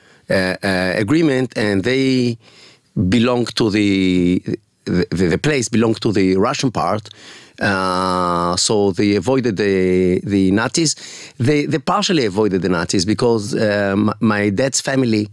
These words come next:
uh, part of them stayed there, and, you know, the, the, the, the, the agreement was not kept. So soon after, uh, whoever sta-, decided to stay there, uh, was basically exterminated.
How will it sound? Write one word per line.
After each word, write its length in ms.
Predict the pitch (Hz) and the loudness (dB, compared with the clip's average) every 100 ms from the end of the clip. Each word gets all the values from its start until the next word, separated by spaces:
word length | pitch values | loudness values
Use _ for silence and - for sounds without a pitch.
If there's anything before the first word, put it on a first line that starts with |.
| - - - - - | -14 -20 -20 -18 -4
uh, 180 | 90 87 | -2 -2
part 260 | 131 143 | -2 -2
of 120 | 135 | -2
them 120 | 113 98 | 0 0
stayed 380 | - 147 165 | -2 -2 -2
there, 320 | 120 107 101 104 - - - | 0 -2 -2 -6 -18 -16 -4
and, 280 | 110 107 110 | 0 2 2
you 80 | |
know, 220 | 123 123 98 | 2 2 2
the, 160 | 98 | 0
the, 180 | 90 101 | 2 0
the, 280 | 90 95 90 | 2 0 0
the, 360 | 104 95 92 107 | 0 0 2 2
the 120 | 104 | 0
agreement 340 | 92 139 120 | 2 0 0
was 140 | 107 113 | 0 0
not 180 | 110 | -2
kept. 300 | - 139 95 | -2 -4 -4
So 320 | - 113 98 95 - - - - | -2 0 0 -2 -10 -20 -20 -8
soon 320 | - - 147 | -2 0 0
after, 480 | 131 127 - 107 98 | 0 -2 -2 0 0
uh, 320 | 113 101 95 92 | 0 2 0 2
whoever 320 | 127 131 135 | 0 0 -2
sta-, 400 | - - 131 127 | -2 -2 -2 0
decided 400 | 120 143 131 110 | 0 0 -2 0
to 80 | 113 | -2
stay 380 | - 123 117 - _ _ - - _ - | 0 0 0 -4 _ _ -20 -20 _ -4
there, 480 | 87 110 104 104 - | 0 2 2 0 0
uh, 800 | 107 95 95 92 90 90 87 90 - | 0 0 0 0 0 0 0 -2 -2
was 240 | 110 110 | 0 0
basically 400 | 104 104 - 110 | 0 -2 -2 -2
exterminated. 720 | 92 - 127 110 92 123 123 | -2 0 0 2 0 -2 -4